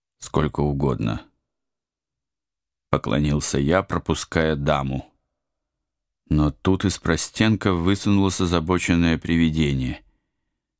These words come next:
«Давай быстрее, ё-, мать, тёлки уходят!» «Какие ещё тёлки?» встрепенулась героическая сибирячка.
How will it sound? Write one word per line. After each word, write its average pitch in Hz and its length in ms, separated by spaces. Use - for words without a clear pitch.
«Давай - 360
быстрее, - 680
ё-, - 920
мать, - 680
тёлки - 440
уходят!» - 840
«Какие 185 500
ещё 170 240
тёлки?» 143 540
встрепенулась 95 760
героическая 92 680
сибирячка. 87 720